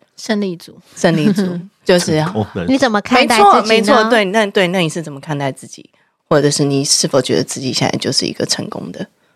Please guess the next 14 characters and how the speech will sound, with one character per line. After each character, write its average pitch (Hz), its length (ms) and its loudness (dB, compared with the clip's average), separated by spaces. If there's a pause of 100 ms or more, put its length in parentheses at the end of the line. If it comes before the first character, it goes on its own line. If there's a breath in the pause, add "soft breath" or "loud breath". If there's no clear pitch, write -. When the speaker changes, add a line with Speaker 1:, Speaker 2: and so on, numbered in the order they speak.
(240)
Speaker 2:
人？ - 140 -2 (1700 loud breath)
Speaker 4:
我 160 80 2
好 180 120 4
像 170 80 -2
对 165 180 4
成 104 300 -2
功 113 160 2
不 117 80 0
成 87 240 -4
功 95 180 -2
这 101 140 -2
件 95 140 -4
事 95 160 -8
情， - 200 -10